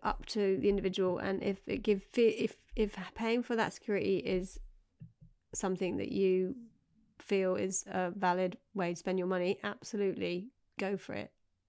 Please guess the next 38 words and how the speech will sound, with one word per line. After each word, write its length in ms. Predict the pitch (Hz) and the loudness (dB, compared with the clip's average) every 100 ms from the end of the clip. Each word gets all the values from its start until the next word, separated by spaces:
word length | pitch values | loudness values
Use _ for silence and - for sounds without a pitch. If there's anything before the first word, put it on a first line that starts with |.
| _ | _
And, 260 | 165 170 208 - | -6 -6 -6 -8
and 260 | 175 185 | -6 -4
if 140 | 185 202 | -4 -4
you 80 | 185 | -4
can 120 | 190 | -4
afford 240 | 175 185 | -4 -4
to 80 | 185 | -2
do 140 | 190 | -2
it, 240 | 190 196 - _ - | -2 -2 -6 _ -12
I 60 | 196 | -8
think 240 | 208 196 | -4 -4
it's 100 | - | -4
fantastic. 600 | - 180 180 156 170 180 - | -4 -4 -4 -6 -8 -8 -8
And 120 | 165 | -8
I, 80 | 175 - | -8 -10
and 120 | - 170 | -8 -6
I 60 | |
think, 400 | 170 185 170 - - - - - - - _ _ _ _ _ _ _ _ _ _ _ _ - | -6 -6 -6 -10 -20 -20 -20 -20 -20 -20 _ _ _ _ _ _ _ _ _ _ _ _ -4
you 140 | 262 | 0
know, 340 | 202 180 180 185 | 2 2 0 -4
for 120 | - | -2
peace 260 | 190 202 - | 2 2 2
of 120 | 185 | 2
mind 480 | 180 185 254 277 - - _ - _ _ _ _ - - | 4 6 6 6 4 -12 _ -20 _ _ _ _ -20 -8
and 540 | 208 185 180 185 185 - - - _ - - - - | -2 0 2 0 -2 -6 -16 -20 _ -20 -20 -20 -4
for 120 | 196 | 0
all 100 | 196 | 2
the 100 | 185 | 4
reasons 300 | 185 180 170 | 4 2 0
that 120 | 113 | 0
we've 160 | 185 175 | 0 0
listed, 360 | 170 - 170 - _ - | -2 -2 -4 -4 _ 0
like 560 | 202 180 254 269 - - - _ - _ _ | 4 4 2 -8 -12 -12 -20 _ -20 _ _
giving 340 | - 175 175 175 | -2 0 2 2
that 220 | 170 - - | 0 -2 -6
kind 240 | - 165 | -2 0
of 80 | 165 | 0
security 760 | - 190 180 170 - 170 170 | -4 -4 0 2 4 2 2